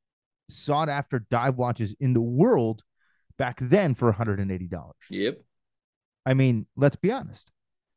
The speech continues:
Speaker 1: You're gonna have to make some types of concessions, but you know what? I don't think that Baltic is sacrificing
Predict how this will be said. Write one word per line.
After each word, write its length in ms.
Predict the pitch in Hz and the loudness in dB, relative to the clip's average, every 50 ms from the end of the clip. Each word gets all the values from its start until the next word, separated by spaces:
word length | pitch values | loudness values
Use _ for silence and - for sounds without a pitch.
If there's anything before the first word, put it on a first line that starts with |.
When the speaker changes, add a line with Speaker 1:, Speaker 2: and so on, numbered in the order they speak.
| _ _ _ _ _ _ _ _ _ - | _ _ _ _ _ _ _ _ _ 2
Speaker 1:
You're 160 | - 139 147 | 6 6 6
gonna 380 | 123 107 - 147 165 160 170 156 | 6 4 2 2 2 2 0 -4
have 240 | 131 147 139 139 - | -4 -4 -4 -2 0
to 100 | 147 135 | 0 2
make 220 | 123 123 113 - | 2 2 0 -2
some 320 | - - - 123 120 120 113 | -6 -6 -4 -2 -2 -4 -6
types 360 | - - 110 113 107 - - | -8 -6 -6 -6 -6 -6 -8
of 100 | 104 - | -12 -10
concessions, 540 | - 104 104 98 - 156 151 143 123 110 98 - | -6 -6 -6 -2 -2 0 0 0 0 -2 0 0
but 160 | 110 98 110 | -2 -2 0
you 80 | 120 | -2
know 160 | 117 123 131 131 | 0 0 2 2
what? 240 | 117 120 135 147 - - | 4 2 2 0 0 -2
I 80 | 110 107 | -4 -2
don't 280 | 104 127 139 147 - | 0 0 0 0 -2
think 460 | - - - 127 127 123 117 - - _ _ _ _ _ _ _ _ _ _ _ _ - | -10 -6 -2 -2 0 0 -2 -6 -12 _ _ _ _ _ _ _ _ _ _ _ _ -2
that 260 | 117 117 92 101 98 | -2 -2 -2 -2 0
Baltic 420 | - 107 113 120 - - 120 - | 2 2 2 2 0 0 -2 -2
is 100 | 110 101 | -4 -4
sacrificing 920 | - - 104 104 - 117 101 - 113 107 107 98 - - 107 104 101 95 | -4 -4 -4 -2 -2 -4 -4 -2 0 0 0 0 -2 -4 -4 -4 -4 -6